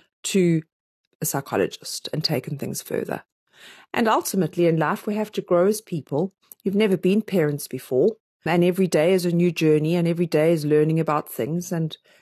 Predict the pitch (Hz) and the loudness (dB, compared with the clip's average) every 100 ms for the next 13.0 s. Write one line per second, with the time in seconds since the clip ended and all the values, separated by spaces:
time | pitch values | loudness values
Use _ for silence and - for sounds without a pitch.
0 | _ - - 185 165 202 240 175 160 156 | _ -6 -4 2 2 4 2 2 2 2
1 | 143 139 175 - 165 160 165 - 147 170 | 2 0 -2 -6 -4 -2 -2 -2 -2 -2
2 | - 151 127 165 185 131 135 - - 175 | -2 -2 2 2 2 0 0 -2 0 0
3 | 147 156 151 139 135 175 - - _ - | 0 0 0 2 0 -2 -8 -20 _ -2
4 | 170 175 160 180 165 160 160 - 156 185 | -2 -4 -4 -2 0 0 -2 -2 0 2
5 | 147 151 160 160 - 156 143 - 143 - | 0 0 0 0 0 0 -2 -6 -8 -4
6 | 143 156 135 139 - _ - - _ 185 | -4 -4 -6 -12 -18 _ -20 -20 _ 0
7 | 190 190 214 220 220 190 - 226 214 - | 2 2 -2 0 0 0 0 0 0 -6
8 | - - - - 185 180 175 190 196 180 | -12 -18 -12 -4 -2 0 0 0 -4 0
9 | 160 180 190 190 175 165 165 170 165 156 | 4 4 4 2 0 0 -2 -2 -6 -4
10 | - 175 170 165 160 160 170 175 170 170 | -2 -2 -2 -2 0 0 0 -2 -4 -2
11 | 160 - 165 147 - - - - - 180 | -4 -4 -4 -4 -8 -20 -20 -20 -6 0
12 | 214 208 185 175 175 - 165 156 - - | 2 4 4 2 0 0 0 0 -4 -14